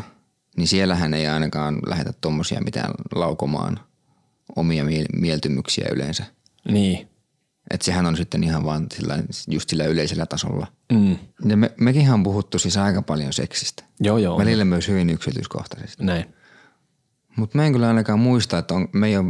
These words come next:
Speaker 1: me ei oo puhuttu toisilleen mistään niinku omista mieltymyksistä,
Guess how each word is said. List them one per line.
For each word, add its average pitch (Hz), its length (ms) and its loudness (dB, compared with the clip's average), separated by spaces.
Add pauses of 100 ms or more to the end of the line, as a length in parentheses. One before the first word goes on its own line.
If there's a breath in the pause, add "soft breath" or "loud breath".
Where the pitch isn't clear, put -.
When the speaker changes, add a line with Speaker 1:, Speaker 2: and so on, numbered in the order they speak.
(140)
Speaker 1:
me 117 160 2
ei 117 120 2
oo 87 100 -2 (340)
puhuttu 101 340 -2
toisilleen 92 640 0 (560)
mistään 82 380 -2
niinku - 220 -2
omista 85 460 0 (800 soft breath)
mieltymyksistä, 80 1000 0